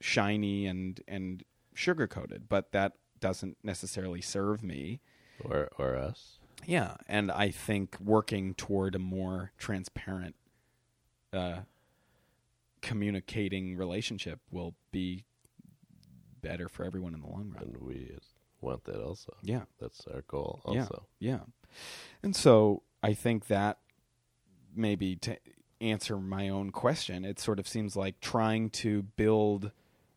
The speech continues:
Speaker 1: a relationship with a child,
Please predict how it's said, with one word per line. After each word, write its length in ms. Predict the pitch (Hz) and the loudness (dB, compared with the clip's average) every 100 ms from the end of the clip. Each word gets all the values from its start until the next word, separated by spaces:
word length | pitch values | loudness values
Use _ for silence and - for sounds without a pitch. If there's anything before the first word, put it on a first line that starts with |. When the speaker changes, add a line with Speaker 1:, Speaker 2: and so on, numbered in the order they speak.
| - | 0
Speaker 1:
a 80 | 113 | 4
relationship 720 | 104 98 104 113 - 107 - - | 4 4 2 -2 -2 -2 -2 -4
with 200 | 104 95 - | -2 -2 -4
a 80 | |
child, 760 | 107 - 101 107 101 95 95 117 | -2 2 4 4 4 2 0 -6